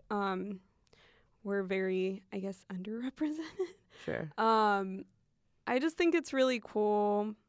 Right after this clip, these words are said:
Speaker 1: that I feel like we're starting to have this movement where it's like, okay,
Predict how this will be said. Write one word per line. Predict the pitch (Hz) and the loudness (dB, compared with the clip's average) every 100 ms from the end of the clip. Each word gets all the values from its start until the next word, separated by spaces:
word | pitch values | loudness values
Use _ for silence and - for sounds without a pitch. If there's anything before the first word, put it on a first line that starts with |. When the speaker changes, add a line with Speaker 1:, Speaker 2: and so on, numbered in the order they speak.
| _ _ - 208 | _ _ -20 -8
Speaker 1:
that | 202 202 202 196 190 - _ _ _ _ _ _ _ - | 0 2 4 2 0 -4 _ _ _ _ _ _ _ -2
I | 208 | 0
feel | 208 233 226 | 2 4 4
like | 208 190 | 4 4
we're | 196 | 2
starting | 202 - 190 185 190 202 | 0 0 2 4 2 0
to | 190 | -2
have | 190 190 185 185 | -2 -4 -4 -6
this | 190 - | -8 -6
movement | 190 185 185 190 185 | -4 -4 -4 -6 -6
where | 202 196 | -6 -8
it's | 190 - | -8 -8
like, | 180 170 - | -8 -8 -10
okay, | 202 202 185 185 | -10 -6 -6 -6